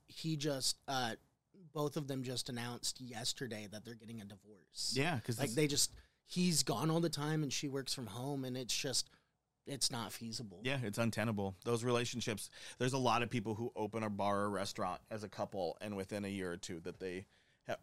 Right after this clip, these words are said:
Speaker 2: have opened it, they split, because it just becomes, and it's usually people who aren't used to the, the industry. You
Speaker 1: Yeah.
Speaker 2: know, they're people who, who think that it's gonna be like having a regular job or anything like that. It requires so much attention and so much time that that's just not how it works. But, uh, I think Tony probably knew that, but that had to be very frustrating and difficult.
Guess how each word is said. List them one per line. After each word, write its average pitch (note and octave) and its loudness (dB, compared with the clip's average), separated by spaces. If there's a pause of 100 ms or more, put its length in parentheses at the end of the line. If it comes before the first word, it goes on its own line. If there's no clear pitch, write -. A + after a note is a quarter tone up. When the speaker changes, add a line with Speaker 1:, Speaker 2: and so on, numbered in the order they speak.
Speaker 2:
have A2 2
opened G#2 2
it, F2 -2
they E2+ -4
split, - -2
because G#2 -6
it G2 -4
just G#2+ -4
becomes, G#2+ -2
and D#3 4
it's D#3+ 0
usually D#3+ 4
people B2 2
who A2+ 2
aren't G#2+ -2
used G2+ -4
to G#2 -4
the, F2 -2 (140)
the E2+ -4
industry. D#2 -4
You G#2 2
Speaker 1:
Yeah. - 6
Speaker 2:
know, - 0
they're F#2+ 0
people F#2+ -4
who, F#2 -2 (280)
who C#3 4
think D#3+ 2
that C#3+ 2
it's B2 -2
gonna B2+ 2
be A#2 2
like G#2 4
having G#2 2
a G2+ 2
regular F#2+ 2
job F#2 2
or - 0
anything F#2 -2
like F#2 -2
that. F#2 0
It G2+ 0
requires A2+ 6
so G#2 -2
much G2 0
attention F2 -4
and E2 -8
so - -6
much F2 -6
time E2 -2
that D2 -8 (220)
that's F#2+ -8
just G2 -6
not F2 -2
how D#2 -2
it B1+ -6
works. D2 -4
But, E2+ -4 (420)
uh, D3 6
I C#3 6
think D#3+ 2
Tony C#3 4
probably G#2+ 4
knew G2+ 2
that, F2 4
but F#2+ -6
that G2 6
had F#2+ 2
to F#2 -4
be F#2 -4
very F2 -2
frustrating E2 -4
and E2+ -6
difficult. - -8